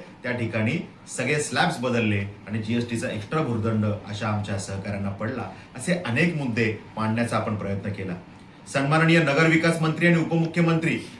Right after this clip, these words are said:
यांच्याशी या विषयात पाच वेळा बैठका लागल्या, पण त्या पाच वेळा बैठका पोस्टपोन झाल्या आणि त्यामुळे या विषयाचा सातत्याने पाठपुरावा मग मुख्यमंत्री महोदय असतील, उपमुख्यमंत्री महोदय असतील,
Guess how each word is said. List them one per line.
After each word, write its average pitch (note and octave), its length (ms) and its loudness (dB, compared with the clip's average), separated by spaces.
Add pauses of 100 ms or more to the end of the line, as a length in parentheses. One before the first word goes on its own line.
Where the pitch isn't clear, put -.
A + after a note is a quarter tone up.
(140)
यांच्याशी F3 500 4
या F3 120 6
विषयात F3+ 500 6 (500)
पाच G#3 280 4
वेळा G#3+ 160 8
बैठका E3 400 6
लागल्या, B2+ 360 2 (360)
पण D#3 100 0
त्या F#3+ 180 0
पाच E3+ 380 0
वेळा D#3+ 120 2
बैठका A#2+ 480 -2
पोस्टपोन C3+ 500 -4
झाल्या G#2 300 0 (320)
आणि A#2+ 160 -4
त्यामुळे F3 400 4
या D#3 100 8
विषयाचा D#3+ 580 2
सातत्याने F3+ 600 2
पाठपुरावा A#2+ 640 2 (260)
मग B2 60 -6
मुख्यमंत्री D#3 580 0
महोदय D3 240 0
असतील, E3+ 380 2 (260)
उपमुख्यमंत्री F3 680 2
महोदय A2 260 0
असतील, F#2 340 -6